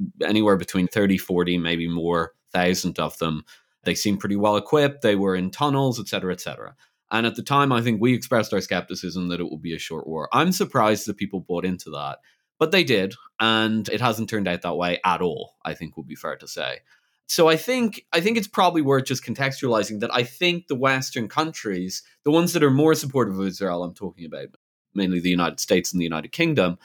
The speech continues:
are really stuck in a, in a, in a bad spot here. I think they thought that they were supporting an intervention in Gaza that was, would be similar to previous interventions in Gaza, which were pretty limited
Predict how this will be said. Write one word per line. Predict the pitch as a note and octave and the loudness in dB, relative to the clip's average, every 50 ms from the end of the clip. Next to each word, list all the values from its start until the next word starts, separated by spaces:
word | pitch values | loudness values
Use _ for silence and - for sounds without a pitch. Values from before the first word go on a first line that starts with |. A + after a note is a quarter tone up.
| - _ _ _ _ _ _ _ _ - | -20 _ _ _ _ _ _ _ _ 0
are | D3 D3+ | 2 2
really | D3+ D3 D#3+ F#3+ G3+ G3+ F#3+ | 4 4 2 2 2 2 0
stuck | - - - G3 G3+ A3+ A3 - F#3+ | 0 2 2 4 4 4 2 0 0
in | E3+ D3+ | 0 2
a, | C#3+ C#3+ C3 - | 2 0 0 0
in | C3 C#3 C#3 C#3 | -2 0 0 0
a, | C#3 - | -2 -2
in | - C3+ C3+ | 0 -2 0
a | C3 | 0
bad | C3 C#3 C3+ C3+ C3 | 2 2 2 0 0
spot | - - F#3+ G#3 A3+ | -2 -2 0 0 2
here. | D#3 A2+ G2 | 2 2 2
I | F#2+ G2+ G#2 | 2 0 0
think | - C#3+ C3+ C3 - | 0 -2 -4 -2 0
they | - C3 C3+ D3+ D#3+ E3 | 2 2 4 4 2 0
thought | - - E3 D3 C3+ C3+ C3+ | -2 -2 0 0 0 -2 -4
that | C3 B2 | -6 -2
they | - B2 A#2+ A#2 | 0 2 2 2
were | A2 G#2+ | 2 0
supporting | - - G2 - _ - C3 C3 C3 B2+ A#2 A2+ A2 A2 A2+ - - | -2 -6 -10 -10 _ -2 0 0 2 2 2 2 0 0 -2 -4 -6
an | - G2 G#2+ | -4 -2 0
intervention | A#2 C3 C#3+ D3+ D3+ C#3 D3 C#3 C3 B2 - C3 | 0 0 0 -2 -2 0 2 2 2 0 -2 -2
in | A#2+ A2 | -4 -2
Gaza | F#2+ G2 G2 G#2 G#2 G#2 - A2 G2 | 0 0 2 2 2 0 0 -2 -4
that | F#2 F#2+ - | -4 -4 -4
was, | F#2+ F#2+ - _ | -6 -8 -8 _
would | G#2 G2+ F#2+ G2 F#2 | -6 -4 -4 -4 -4
be | F#2+ F#2+ | -4 -4
similar | - - - F#3+ G#3 G3+ F3 B2 G2+ F#2+ F#2+ | -4 -2 0 2 2 4 4 4 4 2 2
to | - - | -2 -6
previous | - - - E3 F3 F3 E3 D#3+ C3+ G#2+ G2 - | -14 -4 2 4 4 4 4 2 2 0 0 -2
interventions | G2 F2 F#2 - D#2+ D#2+ D#2+ D2+ D#2 - - E2+ D#2 E2+ | -4 -6 -6 -8 -10 -10 -12 -12 -12 -14 -16 -16 -12 -10
in | F2 D#2+ | -10 -8
Gaza, | D2+ C#2 A#1+ B1 - - B1 | -6 -8 -8 -8 -8 -10 -8
which | D2 F#2+ F#2 - - | -8 -8 -8 -4 -2
were | A2 G#2 F#2 F2+ - _ | -2 -2 -2 -4 -8 _
pretty | - - D3 B2 G2+ | -4 0 2 2 4
limited | F#2+ F#2 G2 G2+ G2 F#2+ E2 D2 - | 4 4 6 6 6 6 4 2 -2